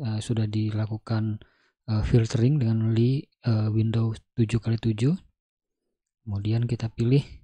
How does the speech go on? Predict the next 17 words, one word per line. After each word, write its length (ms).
eh, 80
V 100
V 80
dan 240
V 160
H. 400
Nah, 160
di 160
sini 480
kita 180
bisa 320
lakukan 480
juga 160
sekalian 560
apply 640
radiometric 840
normalization. 800